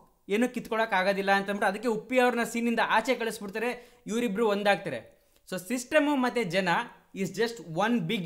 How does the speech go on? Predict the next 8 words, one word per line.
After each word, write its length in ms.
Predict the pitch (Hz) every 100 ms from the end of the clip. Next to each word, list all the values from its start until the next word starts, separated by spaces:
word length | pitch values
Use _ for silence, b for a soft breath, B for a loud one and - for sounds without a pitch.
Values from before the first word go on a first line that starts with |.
| 180
entity 340 | 196 233 226
ಅಂತ 160 | 214 220
ಇಲ್ಲಿ 200 | 208 196
ಹೇಳ್ತಾ 280 | 185 196
ಇದ್ದಾರೆ. 440 | 170 147 107 - _ _ -
So 140 | 233 220
ಇದು 580 | 220 254 226 - - -
ನನ್ನ 200 | 190